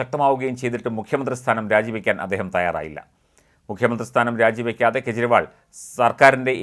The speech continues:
ഏകോപന ചുമതല മന്ത്രി അതിഷി മെർലേനയ്ക്ക് കൈമാറി. പാർട്ടിയുടെ ഏകോപന ചുമതല നിലവിലെ സംഘടനാ ജനറൽ സെക്രട്ടറി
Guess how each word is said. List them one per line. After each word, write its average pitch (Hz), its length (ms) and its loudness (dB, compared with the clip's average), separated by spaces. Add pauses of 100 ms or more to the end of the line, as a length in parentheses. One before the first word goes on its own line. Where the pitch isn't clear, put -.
ഏകോപന 135 420 2
ചുമതല 120 300 0 (240)
മന്ത്രി 113 260 -4 (600)
അതിഷി 143 460 -4
മെർലേനയ്ക്ക് 117 560 2
കൈമാറി. 85 400 -6 (580)
പാർട്ടിയുടെ 107 360 0 (140)
ഏകോപന 127 360 2
ചുമതല 117 300 -2 (120)
നിലവിലെ 120 380 0
സംഘടനാ 120 460 -2
ജനറൽ 120 240 0
സെക്രട്ടറി 107 360 -8